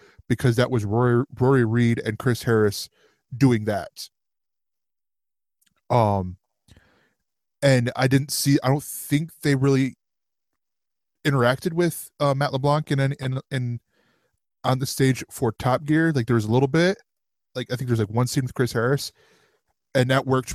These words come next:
really well. But the other parts, you know, in some of the films, you, I could see that connection there starting too. And that's where, when it ended that season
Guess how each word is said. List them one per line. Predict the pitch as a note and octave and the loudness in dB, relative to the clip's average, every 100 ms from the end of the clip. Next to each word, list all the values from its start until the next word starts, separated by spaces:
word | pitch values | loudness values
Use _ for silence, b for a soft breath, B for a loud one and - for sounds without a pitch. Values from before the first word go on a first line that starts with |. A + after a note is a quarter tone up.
| - | -2
really | B2 A2+ | 2 2
well. | G#2 G#2 D3 - b b b _ _ - | 2 2 0 -4 b b b _ _ 0
But | C3 - - D3+ | 0 0 -10 -6
the | A#2+ B2 - | 0 2 2
other | B2 B2+ | 2 2
parts, | - C3 A#2+ - - - - _ _ _ _ _ _ _ _ _ _ | 2 0 0 -2 -10 -12 -12 _ _ _ _ _ _ _ _ _ _
you | - | -2
know, | A#2+ | -2
in | A#2+ A#2 | -2 -4
some | C3+ | -4
of | |
the | A#2 - | -4 -2
films, | D3+ B2 A#2+ | -2 -2 -6
you, | B2 - | -6 -2
I | C3 | -2
could | C3 | -2
see | - C#3 | -4 -2
that | A#2+ - | -4 -4
connection | - A2+ - A#2 | -2 -2 -4 -4
there | A2+ G#2 | -2 -2
starting | - A#2 G#2+ G2+ | -2 -2 -2 -4
too. | - - F3+ C#3+ A2 b b b b _ | -8 -2 2 2 0 b b b b _
And | B2+ | 0
that's | C3+ - | 0 2
where, | C#3 B2 | 2 2
when | A#2+ B2+ B2 - C3+ - | 2 0 -2 -8 -16 -4
it | C3 - | -4 -4
ended | B2+ D3 C3+ A#2+ A#2 - _ _ _ _ _ _ _ _ _ _ _ _ _ | -2 0 2 2 2 -2 _ _ _ _ _ _ _ _ _ _ _ _ _
that | B2+ B2+ | -2 -2
season | - C3 A#2+ A#2+ | 0 0 2 0